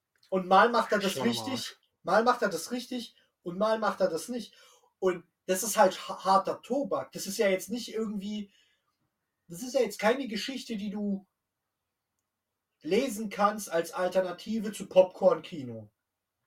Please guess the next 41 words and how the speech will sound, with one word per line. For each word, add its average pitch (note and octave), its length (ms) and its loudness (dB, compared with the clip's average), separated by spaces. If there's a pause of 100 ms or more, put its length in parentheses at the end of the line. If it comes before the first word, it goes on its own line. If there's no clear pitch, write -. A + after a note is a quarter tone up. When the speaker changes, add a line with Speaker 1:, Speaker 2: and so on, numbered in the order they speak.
(400)
Speaker 2:
Nee. D#3 340 -6
Speaker 1:
Das - 140 4
ist E3+ 220 4
weder A#3+ 300 6
leicht G#3 400 0
erzählt, F#3+ 720 -4 (420)
weißt G#3+ 220 0
du, F#3+ 40 -6
das C#3 120 -2
Speaker 2:
Ja. - 40 -2
Speaker 1:
ist A3 120 -4
ja A#3 120 4
jetzt G#3+ 200 -6
nicht, A#3+ 200 -10 (200)
das G3 140 -8
geht C4 160 -6
ja B3 80 2
jetzt A#3+ 240 0
nicht C#4 200 -6
runter G#3 340 -2
wie F#3 120 -6
Öl, C#3 420 -2 (180)
was F#3 240 -8
da A3 120 4
Speaker 2:
Ja. G3+ 60 2
Speaker 1:
passiert. D#3+ 580 0 (460)
Selbst A3+ 300 8
mit A#3+ 160 -4
Speaker 2:
Ja. D#3+ 100 8
Speaker 1:
der - 80 4
Unterstützung A3+ 840 -6
der F3 120 2
Bilder A3+ 480 2
geht G3+ 220 -6
das F3 160 -8
nicht D4+ 220 -6
runter F3+ 380 -2
wie E3 100 -12
Öl. D#3 240 -2
Das - 200 -10
ist - 220 -16